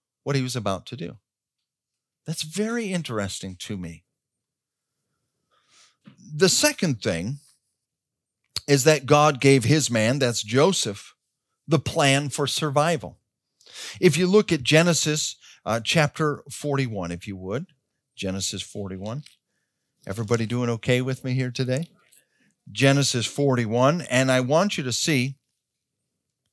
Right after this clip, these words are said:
verse thirty-three. Genesis forty-one, verse number thirty-three. "Now, therefore, let Pharaoh look out a man discreet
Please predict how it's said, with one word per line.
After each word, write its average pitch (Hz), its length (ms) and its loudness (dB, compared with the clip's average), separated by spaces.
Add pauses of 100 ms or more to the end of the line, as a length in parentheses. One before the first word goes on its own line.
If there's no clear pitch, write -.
(140)
verse 123 400 0 (220)
thirty-three. 113 720 -2 (1400)
Genesis - 480 -8
forty-one, 104 760 -6
verse 104 280 -4
number 90 220 -6
thirty-three. 110 680 -6 (520)
"Now, 151 300 6
therefore, 151 540 6
let 147 260 4
Pharaoh 147 460 2
look 170 420 0
out 214 380 4
a 151 160 4
man 147 540 2
discreet 185 840 -2